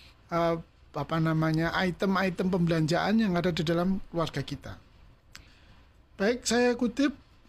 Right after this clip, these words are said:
hadis, eh, dari kitab Riyadhus Shalihin ini. Bismillahirrahmanirrahim.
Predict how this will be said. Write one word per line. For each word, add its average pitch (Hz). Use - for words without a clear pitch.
hadis, 208
eh, 190
dari 185
kitab 190
Riyadhus 190
Shalihin 214
ini. 180
Bismillahirrahmanirrahim. 208